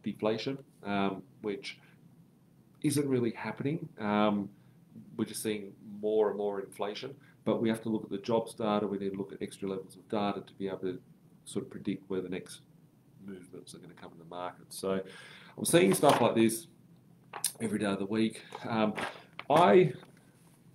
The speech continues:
I buy hundreds of properties a month myself and clients, and, um, I predominantly buy in the residential space, but I buy a fair bit in the commercial space. I don't talk about it all that often 'cause it's more,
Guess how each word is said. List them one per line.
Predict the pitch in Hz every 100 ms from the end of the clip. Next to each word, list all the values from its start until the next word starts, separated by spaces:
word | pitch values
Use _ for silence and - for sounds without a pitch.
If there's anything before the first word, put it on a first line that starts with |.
| - - - -
I | 143 170
buy | 165 156 127 107 - -
hundreds | - 123 113 -
of | 107
properties | 113 110 107 101
a | 101
month | 101 98 -
myself | 95 - 104 101 -
and | -
clients, | - 98 92 90 - - -
and, | - 98 98 98
um, | 104 101 98 - - - - - - - -
I | 127 123 123 120 - - - -
predominantly | 131 127 139 156 143
buy | 113 110 110 107
in | 104
the | 98 95
residential | 104 98 98 98 - 110
space, | - 110 143 156
but | -
I | 113
buy | 110 113 117 113 110 110
a | -
fair | - 110
bit | 101 101
in | 98
the | 95
commercial | 92 98 107 107 107
space. | 104 - 90 104
I |
don't | 107 104
talk | - 98
about | - 98 92
it |
all | 92 90
that | 87
often | 95 - 80
'cause | 80 101 98
it's | 92 -
more, | 104 101 98